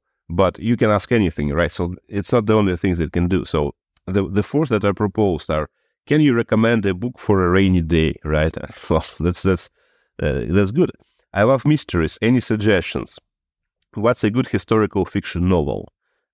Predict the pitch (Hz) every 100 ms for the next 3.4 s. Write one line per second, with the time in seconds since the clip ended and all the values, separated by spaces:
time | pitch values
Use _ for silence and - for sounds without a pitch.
0 | - 120 131 107 92 101 107 95 - 104
1 | 104 87 - 101 104 98 - 85 87 -
2 | 90 80 78 62 - _ _ _ - 73
3 | 76 - 85